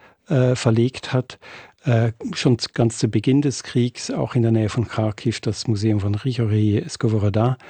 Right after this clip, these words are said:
Skovoroda war ein, ähm, durchs Land ziehender Philosoph, äh, im achtzehnten Jahrhundert,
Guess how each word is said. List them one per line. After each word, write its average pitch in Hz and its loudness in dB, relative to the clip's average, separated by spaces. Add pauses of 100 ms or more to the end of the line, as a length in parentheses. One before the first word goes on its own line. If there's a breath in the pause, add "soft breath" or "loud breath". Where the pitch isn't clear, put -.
(440 loud breath)
Skovoroda 110 2
war 110 0
ein, 101 2
ähm, 98 0 (340 loud breath)
durchs - 0
Land 123 4
ziehender 117 0
Philosoph, 123 -2
äh, 233 -2
im 139 2
achtzehnten - 0
Jahrhundert, 127 0